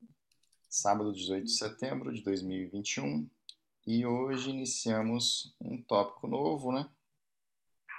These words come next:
Finalizamos aí o... uma primeira parte, um primeiro, uma primeira, primeira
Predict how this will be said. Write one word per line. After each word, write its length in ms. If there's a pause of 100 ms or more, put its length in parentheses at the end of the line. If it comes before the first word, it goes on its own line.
(1160)
Finalizamos 840
aí 240
o... 300 (1160)
uma 180
primeira 340
parte, 500
um 40
primeiro, 560 (840)
uma 180
primeira, 680 (1400)
primeira 420